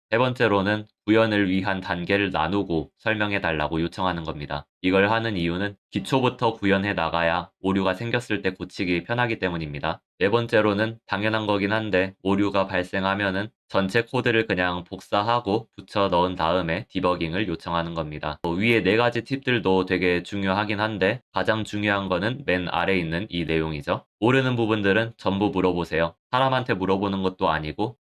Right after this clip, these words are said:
로봇한테 물어보는 거니까 그냥 부담 가지지 마시고 다 물어보시고요. 모르는 게 없도록 전부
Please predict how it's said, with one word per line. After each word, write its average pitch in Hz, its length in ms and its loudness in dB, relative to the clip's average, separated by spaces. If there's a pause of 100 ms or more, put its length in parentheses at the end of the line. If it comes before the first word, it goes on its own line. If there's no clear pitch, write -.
로봇한테 107 580 0
물어보는 92 500 -2
거니까 85 480 -2
그냥 90 540 -4
부담 90 240 0
가지지 85 400 -4
마시고 90 540 -2
다 85 180 0
물어보시고요. 87 840 -2 (160)
모르는 107 340 2
게 98 100 2
없도록 95 640 2 (160)
전부 87 460 -2